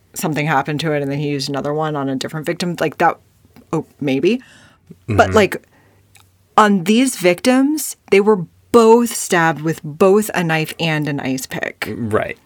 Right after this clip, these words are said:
Speaker 2: So it leads
Speaker 1: So
Speaker 2: me to believe that he was
Speaker 1: There's something to his story, potentially, that there were other people there.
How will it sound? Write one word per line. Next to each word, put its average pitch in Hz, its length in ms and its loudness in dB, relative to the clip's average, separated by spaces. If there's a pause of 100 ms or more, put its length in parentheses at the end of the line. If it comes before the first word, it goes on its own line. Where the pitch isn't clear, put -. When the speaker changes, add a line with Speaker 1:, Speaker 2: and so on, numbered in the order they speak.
(360)
Speaker 2:
So 117 280 0
it 113 220 0
leads 208 200 4
Speaker 1:
So 196 40 2
Speaker 2:
me 147 120 2
to 113 60 2
believe 95 320 0
that 95 140 0
he 95 180 -4
was 92 360 -4 (680)
Speaker 1:
There's 254 400 4 (280)
something 254 1120 2
to 233 300 2
his 226 240 2
story, 196 580 2 (180)
potentially, 254 1080 0
that 208 200 2
there 175 120 4
were 170 560 0
other 160 480 0 (380)
people 170 340 -4
there. - 420 -10